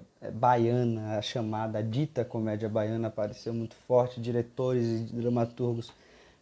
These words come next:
fizeram seus nomes nessa dita cultura baiana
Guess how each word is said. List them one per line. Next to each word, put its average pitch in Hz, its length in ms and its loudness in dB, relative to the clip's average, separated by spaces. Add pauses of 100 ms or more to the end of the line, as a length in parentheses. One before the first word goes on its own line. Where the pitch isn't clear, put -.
(120)
fizeram 123 440 2
seus 120 300 -2
nomes 120 640 0 (360)
nessa 127 720 4
dita 131 600 4
cultura 127 580 0
baiana 117 800 0